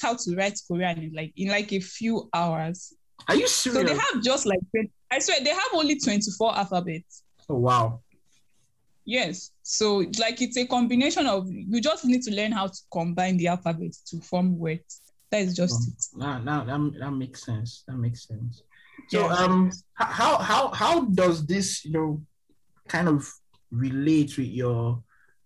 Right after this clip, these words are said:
Speaker 2: your life in terms of your family? Um, do you have people who, like, folks who encourage you to, you know, pursue this, or do, I, I, do you have people looking at you
Speaker 1: <laughs>
Speaker 2: like, "I don't, I don't actually think this is making any sense," or stuff like that? And also,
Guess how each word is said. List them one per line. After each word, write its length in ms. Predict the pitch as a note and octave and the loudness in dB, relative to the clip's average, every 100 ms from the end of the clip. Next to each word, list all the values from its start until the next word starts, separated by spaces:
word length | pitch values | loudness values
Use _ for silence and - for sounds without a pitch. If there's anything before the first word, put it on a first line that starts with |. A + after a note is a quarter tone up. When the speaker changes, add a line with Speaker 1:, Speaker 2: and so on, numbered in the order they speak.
| - | -2
Speaker 2:
your 140 | B2 | 0
life 480 | B2+ C#3 C#3 B2+ - | 2 2 2 0 -2
in 100 | A#2+ | -2
terms 260 | B2 C#3 C3+ | 0 0 0
of 120 | A#2 | 0
your 140 | A2+ | 0
family? 1000 | A2+ - B2+ C3+ C3+ C3+ C3+ C3+ C3 C3 - | -2 -2 0 0 0 -2 -2 -2 -4 -6 -6
Um, 480 | A#2+ A#2+ A#2+ A#2+ B2 - - _ C#3 | -2 0 0 0 -2 -8 -20 _ 0
do 120 | D#3 | 2
you 180 | F3 G3+ | 4 4
have 320 | F3 F3 F3 | 4 2 2
people 240 | F3+ E3 | 0 0
who, 420 | E3 E3+ E3 D#3 - - - | 2 4 4 2 -4 -14 -6
like, 320 | A#2+ B2 - | -4 -4 -8
folks 380 | - E3+ E3 - | 0 2 2 0
who 100 | D#3+ | 0
encourage 560 | C3+ B2+ D3 C#3+ D3 | 0 -2 0 2 2
you 140 | D3+ C#3+ | 0 -4
to, 120 | C3 | -6
you 100 | B2+ | -4
know, 180 | C3+ C#3 | -4 -4
pursue 480 | - A#2+ - D#3 D3+ | -4 -4 -2 0 0
this, 360 | C#3+ C#3 C#3+ | 0 -4 -4
or 300 | A#2 B2+ C3 | -4 -2 -2
do, 220 | B2+ B2+ - | -6 -8 -6
I, 180 | A#2+ A#2+ | -6 -4
I, 180 | G#2+ - - | -4 -6 -4
do 80 | C#3+ | 0
you 60 | D#3+ | 2
have 180 | E3 D3+ | 2 0
people 200 | D#3 D3+ | 2 4
looking 240 | D3 C#3+ | 4 2
at 100 | B2+ | 2
you 80 | - | 2
Speaker 1:
<laughs> 40 | C3 | 0
Speaker 2:
like, 280 | A#2+ A#2+ - | -2 -6 -6
"I 100 | B2+ | -6
don't, 160 | D3 | -4
I 100 | A2 | -2
don't 140 | D3 E3 | 0 2
actually 380 | C#3+ - C#3 | 0 0 0
think 260 | C#3+ C#3+ C3+ | 2 2 0
this 140 | C3 | -2
is 100 | B2 | 0
making 300 | B2 B2 B2+ | 0 0 -2
any 220 | B2 B2+ B2 | 0 0 -2
sense," 500 | - A#2+ B2 C3 - - - - - | -2 0 0 -2 -10 -18 -18 -14 -6
or 80 | B2 | -4
stuff 340 | A#2+ D3 C#3+ | -2 -2 0
like 240 | A#2 A2 A#2 | 0 0 0
that? 180 | A#2 A#2 | 0 0
And 340 | D3 D#3 D#3 | 2 2 2
also, 540 | E3 F3+ F#3 D#3+ D3 | 2 2 2 2 0